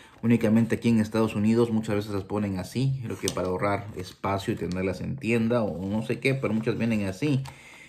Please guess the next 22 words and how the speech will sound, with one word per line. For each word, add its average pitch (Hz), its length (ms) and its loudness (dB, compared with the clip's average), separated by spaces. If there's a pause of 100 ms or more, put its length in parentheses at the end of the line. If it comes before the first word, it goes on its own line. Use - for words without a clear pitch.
(220)
Y - 40 -16
puedes 104 260 0
ver 104 100 2
la 98 80 0
misma 113 300 4
navaja 107 580 2
en 98 280 -4
caja 135 840 0
en 104 200 -2
una 117 200 4
tienda 131 420 2
y 107 100 2
en 104 100 0
otra 95 300 -2
tienda 101 400 -2
en 90 240 -4
blister, 95 500 -6
que - 140 -14
es, - 180 -14
ándale, 65 460 -10
el 85 80 -8
blister. 92 480 -8